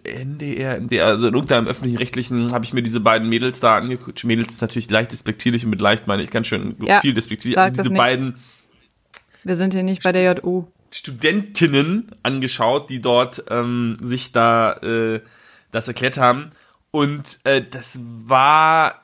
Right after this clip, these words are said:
Speaker 1: also ich, ich, ich, ich, die haben vollkommen recht mit der, mit dem Argument, ähm, naja, wir machen das hier irgendwie,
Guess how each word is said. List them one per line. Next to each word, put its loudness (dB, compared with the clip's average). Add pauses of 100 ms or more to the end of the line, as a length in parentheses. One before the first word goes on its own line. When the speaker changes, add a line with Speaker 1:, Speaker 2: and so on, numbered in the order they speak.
(160)
Speaker 1:
also -4
ich, -12
ich, -12
ich, -10
ich, -10 (720)
die 2
haben 0
vollkommen -2
recht -4
mit -10
der, 0
mit -14
dem -12
Argument, -6 (480)
ähm, 0 (160)
naja, 2
wir 0
machen -4
das -2
hier 0
irgendwie, -4